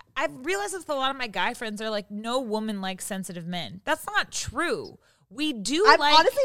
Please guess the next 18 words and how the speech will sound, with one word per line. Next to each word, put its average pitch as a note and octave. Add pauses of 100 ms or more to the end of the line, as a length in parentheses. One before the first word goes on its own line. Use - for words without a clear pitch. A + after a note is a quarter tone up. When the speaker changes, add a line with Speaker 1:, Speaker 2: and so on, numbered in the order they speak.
Speaker 2:
debating A#3
on G#3+
dating G3+
a F3+
Cancer D#3+
because F3+
I F3+
just F#3
Speaker 1:
I'd A3+
love D3+
it. A2+ (480)
I -
Speaker 2:
'cause A3+
Speaker 1:
mean G#3
Speaker 2:
I'm C4
like, A#3+
I've A3
dated, G#3